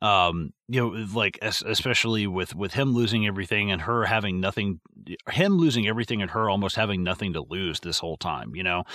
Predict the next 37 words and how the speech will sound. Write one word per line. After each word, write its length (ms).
she's 200
not, 320
she's 220
not 160
like, 180
"Oh, 160
I've 140
got 120
a 40
family." 380
You 40
know, 40
Tony 500
ends 120
up 120
having 260
the 80
kid, 540
and, 260
you 140
know, 100
Hawkeye's 440
got 180
his 180
family, 500
and, 200
um, 500
you 140
know, 60
she's 260
kinda 180
one 140
of 60
the 220
only 240
characters 440
that 100